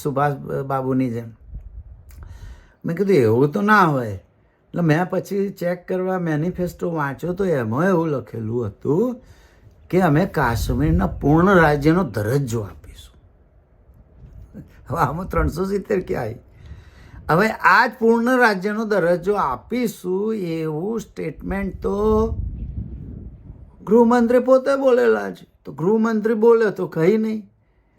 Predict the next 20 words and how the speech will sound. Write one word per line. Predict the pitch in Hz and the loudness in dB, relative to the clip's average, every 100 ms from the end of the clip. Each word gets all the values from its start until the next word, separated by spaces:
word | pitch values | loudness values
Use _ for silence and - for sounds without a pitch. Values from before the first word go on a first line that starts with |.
| _ - | _ -10
પણ | 123 | -10
કોંગ્રેસ | 117 147 165 180 202 | -6 -4 -2 0 0
બોલે | 196 202 160 123 | 4 4 4 0
તો | - | -4
ત્રણસો | 110 120 110 139 | -12 -10 -10 -10
સિત્તેર | 117 147 - 190 | -10 -12 -8 -4
રદ, | 175 233 196 | 2 2 2
એવું | 165 156 | 0 0
જૂઠાણું | 143 147 175 220 | -4 -4 -4 -4
ફેલાવવાનું. | 165 190 185 170 - 170 175 - - - - _ - _ _ - - - | -4 -4 -4 -4 -10 -12 -14 -18 -20 -16 -16 _ -20 _ _ -20 -18 -2
એટલે | 196 | 4
આ | 226 | 4
WhatsApp | 202 160 - 226 214 | 4 2 4 2 4
દ્વારા | 220 226 233 | 2 4 4
આવા | 202 202 | 2 0
જૂઠાણા | 208 180 151 175 202 214 | -2 -4 -4 -6 -4 -6
ફેલાવવામાં | 185 180 190 214 233 | -6 -4 -4 -4 -6
ભણેલા | 156 135 160 220 302 | -6 -4 -4 -6 -6
ગણેલા | 226 202 202 214 247 | -6 -6 -4 -2 -2
લોકોએ | 262 208 - 190 220 262 262 | -2 -4 -6 -4 2 4 2